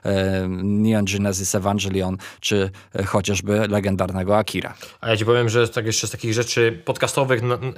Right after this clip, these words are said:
Speaker 2: na przykład sobie sprawdzałem dzisiaj nowy podcast Roka i Borysa, e, bo
Speaker 1: Aha.
Speaker 2: zaciekawił mnie tytuł. Tam jest odnośnie tych nowych wytycznych dla influencerów. E, nie
Speaker 1: No.
Speaker 2: wiem, czy, e, czy słucha-, jest to ciekawe, ale to jest, stary, pojebane.
Speaker 1: To nie
Speaker 2: Znaczy się,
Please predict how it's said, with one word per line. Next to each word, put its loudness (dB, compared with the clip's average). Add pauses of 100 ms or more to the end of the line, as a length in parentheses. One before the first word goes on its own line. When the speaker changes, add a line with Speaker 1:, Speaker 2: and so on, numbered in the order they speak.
Speaker 2:
na 2
przykład -2
sobie 0 (240)
sprawdzałem 0
dzisiaj -2
nowy 2
podcast -2
Roka 2
i 4
Borysa, 2 (640)
e, 2
bo 4
Speaker 1:
Aha. 4
Speaker 2:
zaciekawił 6
mnie 2
tytuł. 0
Tam 2
jest 0
odnośnie 2 (340)
tych -2
nowych 4
wytycznych 2
dla 2
influencerów. 0 (1040)
E, -14 (460)
nie 2
Speaker 1:
No. 4
Speaker 2:
wiem, 2
czy, 2
e, 0
czy -2
słucha-, -4
jest 0
to 0
ciekawe, 0
ale 2
to -4
jest, -2
stary, 0
pojebane. 4
Speaker 1:
To 2
nie 0
Speaker 2:
Znaczy -2
się, 4